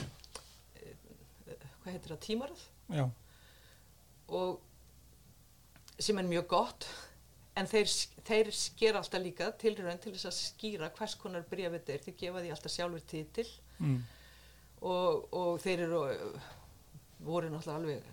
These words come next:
Speaker 1: ótrúlega vel að sér, þessir menn, og höfðu mikla yfirsýn. En þetta er, þetta hefur orðið,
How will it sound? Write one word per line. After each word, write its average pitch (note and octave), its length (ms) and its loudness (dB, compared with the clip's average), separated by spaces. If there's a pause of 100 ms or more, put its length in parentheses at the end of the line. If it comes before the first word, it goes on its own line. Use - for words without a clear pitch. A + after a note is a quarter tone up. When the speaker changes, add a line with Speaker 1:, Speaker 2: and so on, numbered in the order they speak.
(260)
Speaker 1:
ótrúlega F3 440 -2
vel E3+ 180 2
að D#3 120 0
sér, E3 240 -4
þessir D#3+ 260 -6
menn, E3 200 -8 (240)
og E3 160 -4
höfðu E3+ 360 -4
mikla E3+ 440 -6
yfirsýn. E3 420 -4 (840)
En F#3+ 140 0
þetta A3+ 220 2
er, A3 120 6 (140)
þetta G#3 320 -2
hefur B3+ 400 4
orðið, G#3+ 320 4